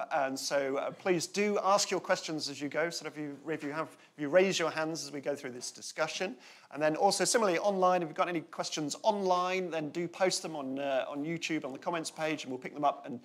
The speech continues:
and our s-, esteemed panel will, uh, help discuss and comment. So as we've heard, we're looking, really interested in the challenges that Weymouth's facing, uh, and how technology can help. First of all, from a commercial aspect, so we're going to talk about that for the next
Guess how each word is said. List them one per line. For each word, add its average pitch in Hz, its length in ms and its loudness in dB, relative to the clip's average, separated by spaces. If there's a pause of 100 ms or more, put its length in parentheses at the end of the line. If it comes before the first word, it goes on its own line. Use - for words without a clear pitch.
(240)
and 143 100 -10
our 135 80 4
s-, - 240 -4
esteemed 254 600 0
panel 262 580 2
will, 143 320 0
uh, 135 260 8
help - 460 2
discuss - 640 0 (100)
and 120 260 -12
comment. 127 500 -2 (500)
So 208 140 6
as 233 240 8
we've 240 160 0
heard, 165 420 0
we're 156 80 -4
looking, 170 460 -6 (100)
really 202 240 0
interested 151 380 -6
in 135 200 -4
the 131 120 -6
challenges 143 400 -6
that 131 120 -6
Weymouth's 131 360 -4
facing, 120 680 -2 (220)
uh, 123 260 -2
and 117 100 -8
how 175 160 -4
technology 139 640 -4
can 113 120 -14
help. 139 460 0
First 165 220 2
of 156 60 -6
all, 147 80 -2
from 131 160 -12
a 151 60 -12
commercial 147 920 0
aspect, - 400 -2
so - 100 -8
we're 160 40 -4
going 160 100 -4
to - 80 -10
talk 214 220 -4
about 180 180 -2
that 151 240 2
for 139 60 -10
the 131 80 -2
next - 320 -4